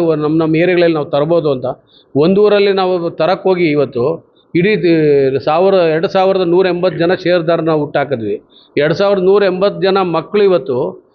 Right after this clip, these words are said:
ಸುಮಾರು ಐವತ್ತು ಜನ ಮಕ್ಕಳು ಇವತ್ತು ಬಂದು ನಮ್ಮಲ್ಲಿ ಡಿ-, ನಮ್ಮಲ್ಲಿ ಏನು ಎಸ್ ಎಲ್ ಸಿ ಸೆಕೆಂಡ್ ಪಿ ಯು ಸಿ ಏನ್, ಏನ್ ಪಾಸ್ ಆಗಿದ್ರು ಅವ್ರ ಪ್ರೋತ್ಸಾಹ ಧನ ತಲಾ ಒಬ್ಬೊಬ್ರಿಗೆ ಒಂದೊಂದು ಸಾವಿರ ರೂಪಾಯಿ ಕೊಟ್ರೆ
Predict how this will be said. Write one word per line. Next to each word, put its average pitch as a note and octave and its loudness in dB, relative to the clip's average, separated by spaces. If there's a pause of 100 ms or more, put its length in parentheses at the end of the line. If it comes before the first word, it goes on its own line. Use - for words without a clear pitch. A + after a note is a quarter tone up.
(200)
ಸುಮಾರು G3+ 2
ಐವತ್ತು G3 2
ಜನ G3 0
ಮಕ್ಕಳು F3+ -2
ಇವತ್ತು F3 2
ಬಂದು E3 0
ನಮ್ಮಲ್ಲಿ D#3+ 0
ಡಿ-, C#3+ 2
ನಮ್ಮಲ್ಲಿ D3+ 0
ಏನು C#3+ -2 (340)
ಎಸ್ C#3+ -2
ಎಲ್ G3 2
ಸಿ F#3+ 0
ಸೆಕೆಂಡ್ F3+ -4
ಪಿ F3+ 2
ಯು F3 4
ಸಿ E3 0
ಏನ್, D3+ 2
ಏನ್ D#3 0
ಪಾಸ್ D3+ -2
ಆಗಿದ್ರು C#3+ -4 (800)
ಅವ್ರ F#3+ 0
ಪ್ರೋತ್ಸಾಹ G#3 0
ಧನ F#3 -2 (180)
ತಲಾ F#3 0
ಒಬ್ಬೊಬ್ರಿಗೆ E3+ -2
ಒಂದೊಂದು E3 0
ಸಾವಿರ D#3 0
ರೂಪಾಯಿ C#3+ -2
ಕೊಟ್ರೆ G#2 -8